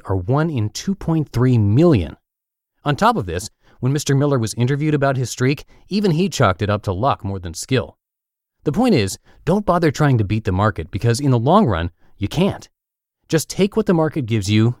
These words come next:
and you will be fine. Investment fees. The final topic is regarding fees. As with active and passive investing, there is much to be said about this as well.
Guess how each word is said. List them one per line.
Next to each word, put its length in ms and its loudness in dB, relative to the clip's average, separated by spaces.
and 100 2
you 80 2
will 80 2
be 100 2
fine. 380 -2
Investment 440 4
fees. 340 -8
The 80 -2
final 280 4
topic 360 0
is 120 -4
regarding 360 0
fees. 520 -6
As 220 -2
with 220 0
active 340 0
and 160 0
passive 380 -4
investing, 600 0
there 140 0
is 100 0
much 280 2
to 80 2
be 100 0
said 260 2
about 220 -2
this 200 -2
as 100 -6
well. 320 0